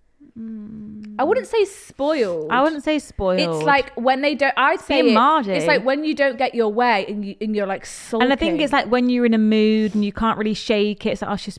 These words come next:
Speaker 1: just
Speaker 2: Just being
Speaker 1: Mardy
Speaker 2: Mardy
Speaker 1: today."
Speaker 2: today. Yeah. Is Mardy a Yorkshire word? It's used, it's, it's throughout the West,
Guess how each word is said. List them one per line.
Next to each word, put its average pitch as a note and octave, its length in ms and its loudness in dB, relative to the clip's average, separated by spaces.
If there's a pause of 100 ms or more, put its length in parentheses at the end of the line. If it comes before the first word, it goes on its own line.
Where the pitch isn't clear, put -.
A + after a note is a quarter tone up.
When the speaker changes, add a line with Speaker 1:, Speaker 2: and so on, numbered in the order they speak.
Speaker 1:
just - 0 -
Speaker 2:
Just - 220 -14
being F#3 100 0
Speaker 1:
Mardy G#3 320 0
Speaker 2:
Mardy F#3 300 0
Speaker 1:
today." F3 300 -2
Speaker 2:
today. F3 480 -4 (140)
Yeah. F3+ 500 -8 (360)
Is A#3 120 -4
Mardy B3 340 -2
a B3 40 -2
Yorkshire A#3+ 540 -4
word? D#3+ 500 -12 (1300)
It's A#3 260 -6
used, B3+ 580 -6
it's, - 240 -8
it's C#4 180 -6
throughout A#3 340 -2
the G#3+ 80 -8
West, G3+ 180 -8